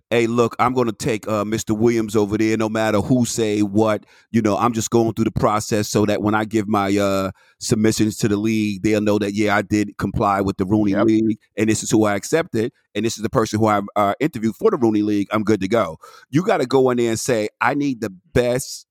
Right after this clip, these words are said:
Speaker 1: person for the job." And if you're not going in there like that, those guys are never gonna get a shot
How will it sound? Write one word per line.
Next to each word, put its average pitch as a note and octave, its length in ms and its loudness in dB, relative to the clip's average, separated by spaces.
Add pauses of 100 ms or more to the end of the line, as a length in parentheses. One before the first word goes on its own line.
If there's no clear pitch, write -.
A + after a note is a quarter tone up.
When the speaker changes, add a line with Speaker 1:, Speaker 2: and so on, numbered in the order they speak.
(120)
Speaker 1:
person G2 680 -2 (260)
for A#2 220 0
the F#2+ 120 -2
job." F2+ 360 -6 (520)
And A#2 100 0
if B2 100 0
you're D#3 140 4
not D#3 180 -4
going C#3 280 2
in C3 80 -2
there C3 100 -2
like B2 200 -2
that, B2 280 -4
those B2 160 2
guys A2 260 -2
are A2 40 -6
never G#2 200 -6
gonna G2 200 -8
get F#2 120 -10
a F2 60 -10
shot F2+ 320 -8